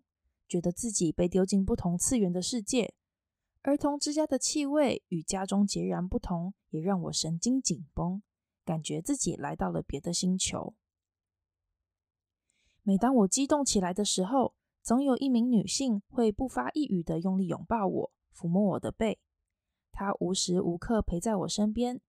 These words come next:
连晚上睡觉也睡在我隔壁。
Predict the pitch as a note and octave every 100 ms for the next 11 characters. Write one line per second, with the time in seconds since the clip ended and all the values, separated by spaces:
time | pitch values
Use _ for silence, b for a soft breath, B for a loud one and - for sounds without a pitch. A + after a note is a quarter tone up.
0 | _ _ _ G3+ B3+ B3 F3+ C4 C4+ D4+
1 | C4+ D#4+ B3+ - - G3 F#3+ F3+ D#3 -
2 | - - F#3+